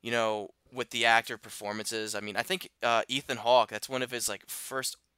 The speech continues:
like, his earliest roles, and he really portrayed, and, like, you know, talking about, you know, being a teenager and just a young man who doesn't know anything,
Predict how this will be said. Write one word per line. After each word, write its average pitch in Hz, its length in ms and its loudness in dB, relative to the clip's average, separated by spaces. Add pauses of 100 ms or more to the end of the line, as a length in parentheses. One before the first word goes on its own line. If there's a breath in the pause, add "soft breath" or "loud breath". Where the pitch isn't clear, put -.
like, 101 140 -10
his 104 180 -14
earliest 127 500 -2
roles, 113 380 -4 (300 loud breath)
and 131 100 -4
he 143 120 -6
really 220 320 -4
portrayed, 151 440 -2
and, 135 80 -2
like, 123 140 -4
you 127 80 -6
know, 117 60 -2
talking 131 360 -6
about, 113 400 0 (240)
you 120 80 -8
know, 101 240 -4 (300)
being 117 480 -4
a - 40 -6
teenager 107 640 -4
and 101 120 -6
just 107 160 -8
a 107 60 -6
young 107 280 -4
man 107 240 -2
who 101 120 -18
doesn't 117 280 -2
know 110 140 0
anything, 104 520 -6